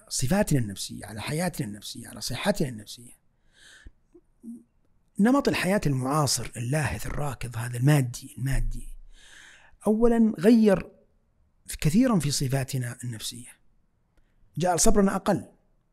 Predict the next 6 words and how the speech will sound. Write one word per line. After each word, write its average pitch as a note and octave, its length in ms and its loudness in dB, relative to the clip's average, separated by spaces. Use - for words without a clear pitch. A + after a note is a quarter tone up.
رضانا E3 440 0
أقل، D#3 380 -4
تسليمنا F3+ 560 -2
أقل، F3 340 -6
توكلنا F#3 540 4
أقل. - 280 -8